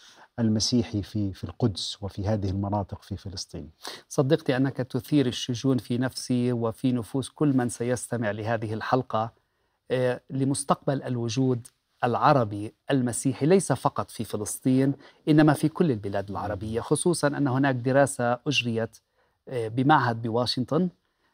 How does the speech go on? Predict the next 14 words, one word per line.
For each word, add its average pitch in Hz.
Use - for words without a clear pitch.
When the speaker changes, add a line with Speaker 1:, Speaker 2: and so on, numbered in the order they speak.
Speaker 2:
عن 127
مستقبل 131
المسيحية 113
في -
البلاد 117
العربية. 110
Speaker 1:
نعم. 90
Speaker 2:
ويقال 175
أن 143
من 156
خلال 175
هذه 190
الدراسة 139
المسيحية 120